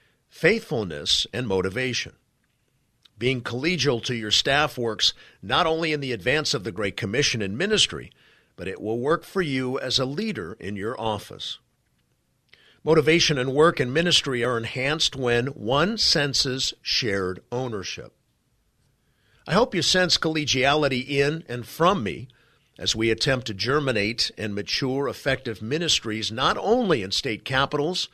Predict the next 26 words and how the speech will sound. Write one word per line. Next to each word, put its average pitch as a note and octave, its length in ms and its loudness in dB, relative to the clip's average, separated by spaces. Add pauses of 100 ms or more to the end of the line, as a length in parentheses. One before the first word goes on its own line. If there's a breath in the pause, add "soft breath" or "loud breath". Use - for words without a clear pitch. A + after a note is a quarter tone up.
(480 soft breath)
but - 120 -16
the F#2+ 80 -12
thousands C#3 680 2
of G2 120 -4
local F#2 320 -4
city D3+ 540 -4 (320)
and G#2+ 240 -12
county F3 400 2
government C3+ 460 2
offices A2+ 540 0
throughout G#2+ 320 -4
America F3 600 4 (540 soft breath)
and F#2 120 -10
in A#2+ 120 -6
foreign F#3+ 560 6
federal A2 440 0
capitals A2+ 720 0 (100)
throughout E2 380 -6
the G2 80 -6
world. A2+ 500 2 (640)
What B2 240 2
a A3 60 2
task A2 640 0 (100)
we F2+ 200 -6
are F#2+ 140 -4
about. A2 400 0